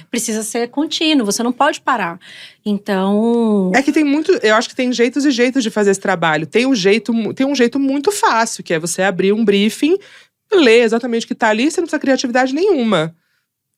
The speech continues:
Speaker 2: E o cliente vai aprovar, porque foi ele que escreveu o briefing. E tem a gente que tá tentando ter ideia mirabolante pra parecer diferente, pra não ser a mesma coisa que todo mundo fez. E aí, isso exige de, tipo,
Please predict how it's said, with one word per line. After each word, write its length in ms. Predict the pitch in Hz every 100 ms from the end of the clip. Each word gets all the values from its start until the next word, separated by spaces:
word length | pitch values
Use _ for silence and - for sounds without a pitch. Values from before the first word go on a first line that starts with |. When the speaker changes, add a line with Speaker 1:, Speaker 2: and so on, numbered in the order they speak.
| 381
Speaker 2:
E 120 | 427 427
o 40 | 427
cliente 320 | 349 381 403
vai 100 | 320
aprovar, 380 | 415 320 190 156
porque 160 | -
foi 160 | 202 208
ele 120 | 220
que 60 | 254
escreveu 340 | - 294 262
o 40 | 320
briefing. 500 | 339 220 - 160 135 _ _ _
E 80 | 403
tem 200 | 403 240
a 80 | 254
gente 280 | 254 254 277
que 60 | -
tá 80 | 320
tentando 300 | 311 302 302
ter 100 | 302
ideia 260 | 277 269
mirabolante 760 | 277 277 269 320 254 247 269 -
pra 100 | 302
parecer 320 | 294 247 185
diferente, 800 | 180 294 285 269 269 240 - - _ _ -
pra 120 | 185
não 100 | 202
ser 120 | 202
a 40 |
mesma 180 | 185 185
coisa 160 | 185 185
que 60 | 185
todo 160 | 180
mundo 200 | 180 214
fez. 600 | - 285 262 262 - - _ - - -
E 60 | 214
aí, 320 | 220 254 240
isso 180 | 339 -
exige 600 | 359 175 226 277 349 359
de, 100 | 320
tipo, 640 | - 262 - 220 160 123